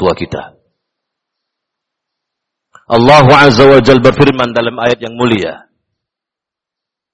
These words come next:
Kata Allah, Wa qadha rabbuka alla ta'budu illa iyyah, wa bil walidaini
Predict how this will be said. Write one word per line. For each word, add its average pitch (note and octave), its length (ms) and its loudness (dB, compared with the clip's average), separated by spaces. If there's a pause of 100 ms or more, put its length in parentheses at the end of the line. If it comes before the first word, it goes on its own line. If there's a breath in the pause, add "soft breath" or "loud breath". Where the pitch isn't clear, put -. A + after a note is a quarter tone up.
(800)
Kata A#2 300 -2
Allah, B2 340 0
Wa A#2 220 -4
qadha A#2 480 0
rabbuka A#2+ 420 -2
alla B2 380 -2
ta'budu A#2+ 640 -2
illa B2 420 -2
iyyah, C3 480 0 (2250)
wa G2 100 -4
bil G2+ 220 -4
walidaini A2+ 800 -2